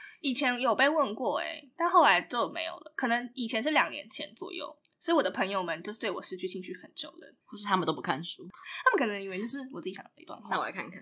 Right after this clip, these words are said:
Speaker 1: 我最近放的应该是，是易炫的吗？还是王鸥行？今天早上才换。<laughs>
Speaker 2: 伤害并不是伤害的重点，它只是透过，抱歉，忘文盲。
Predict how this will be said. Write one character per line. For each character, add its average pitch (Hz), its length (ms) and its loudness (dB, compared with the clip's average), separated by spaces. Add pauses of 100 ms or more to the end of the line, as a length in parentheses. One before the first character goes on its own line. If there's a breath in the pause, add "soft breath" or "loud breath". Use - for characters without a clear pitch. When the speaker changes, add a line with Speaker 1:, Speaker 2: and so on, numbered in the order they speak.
(120)
Speaker 1:
我 262 100 0
最 392 160 4
近 381 180 2
放 302 240 2
的 226 200 -4
应 233 120 -4
该 226 160 -6
是， 247 360 -8
是 302 180 -4
易 269 160 -4
炫 220 260 0
的 170 140 -6
吗？ 165 400 -12
还 226 140 -6
是 262 120 -4
王 185 140 2
鸥 175 160 -6
行？ - 240 -10
今 277 160 -2
天 330 100 -4
早 240 80 -6
上 208 160 -12
才 - 140 -12
换。 - 180 -4 (760 loud breath)
<laughs> - 800 0
Speaker 2:
伤 196 360 2
害 185 420 4
并 175 260 -8
不 147 120 -4
是 156 240 -6
伤 131 240 -2
害 185 140 -2
的 208 140 -2
重 185 280 -6
点， - 200 -14 (100)
它 170 140 -6
只 - 120 -12
是 160 120 -8
透 156 260 2
过， 110 460 -8 (500)
抱 143 120 -2
歉， 180 100 -2
忘 165 160 4
文 117 120 0
盲。 - 160 -6